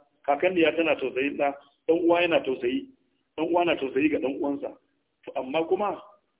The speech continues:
duk tausayin su gaba ɗaya bai kai tausayin da manzon Allah yake yi gare mu ba. Sallallahu alaihi wa sallam. Eh, "لقد جاءكم رسول من أنفسكم عزيز عليه ما عنتم حريص عليكم بالمؤمنين رءوف رحيم."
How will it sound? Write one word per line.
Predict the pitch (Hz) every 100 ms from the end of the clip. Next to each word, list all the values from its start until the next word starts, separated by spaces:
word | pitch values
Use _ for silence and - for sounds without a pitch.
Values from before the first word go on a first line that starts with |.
| _ -
duk | 202
tausayin | 175 151 143 156
su | 143
gaba | 127 135
ɗaya | 151 147 143 - - _ _
bai | 143 139
kai | 143 185
tausayin | - 151 139 147 165
da | 143
manzon | 131 123 151
Allah | 160 143
yake | 147 147
yi | 139
gare | 123 131
mu | 135
ba. | 113 - _ - - - _ _ _ -
Sallallahu | 156 139 139 143 123
alaihi | 135 135
wa | 123
sallam. | 131 135 - - - _ _ _ _ _ _ _ _ -
Eh, | 143 160
"لقد | 139 151 160
جاءكم | 160 165 135 156 156
رسول | 139 - 175 151
من | 151
أنفسكم | 143 123 160 151 143 196 220 _ _ _ _ _ _ -
عزيز | 135 - 180 190 160 156
عليه | 135 147 156
ما | 143
عنتم | 147 131 139 165 165 185 - - _ - - -
حريص | 131 165 185 165 151
عليكم | 143 143 175 170 151
بالمؤمنين | 139 139 151 175 156 160 156
رءوف | 131 123 -
رحيم." | - - - -